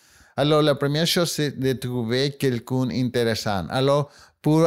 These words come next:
arriver à trouver quelqu'un d'intéressant, il faut avoir les oreilles ouvertes vingt-quatre heures par jour. Ok ? Parce que c'est pas juste avant de, de décider de faire un podcast qu'on va trouver une personne intéressante.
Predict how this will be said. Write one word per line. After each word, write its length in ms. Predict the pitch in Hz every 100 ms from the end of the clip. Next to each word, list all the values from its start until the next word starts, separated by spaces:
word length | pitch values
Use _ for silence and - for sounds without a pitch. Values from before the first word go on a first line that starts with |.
| -
arriver 440 | 151 156 156 170
à 280 | 214 196 156
trouver 300 | 143 143 147
quelqu'un 320 | 151 139 151
d'intéressant, 680 | 147 139 131 127 123 151 156
il 140 | 147
faut 320 | - 160 185
avoir 640 | 151 131 127 135 147 147 135
les 260 | 135 120
oreilles 320 | 139 135 151 -
ouvertes 520 | 151 120 135 135 135 - _ -
vingt-quatre 600 | 123 143 127 139 131 127
heures 200 | 131 127
par 200 | 127 120
jour. 320 | 110 104 110 87 - _ _ _ -
Ok ? 240 | 113 135 139 143
Parce 200 | 139 -
que 100 | 131
c'est 200 | 143 135
pas 300 | 151 180 165
juste 300 | 160 170 -
avant 340 | 143 143 147
de, 380 | 147 139 143 139
de 320 | 123 139 135
décider 500 | 131 135 139 139 160
de 60 | 143
faire 220 | - 139
un 100 | 135
podcast 680 | - 131 127 - 170 196 -
qu'on 180 | 139
va 140 | 131 131
trouver 240 | 131 131
une 120 | 135
personne 340 | 127 123 135 131
intéressante. 640 | 117 127 113 - 123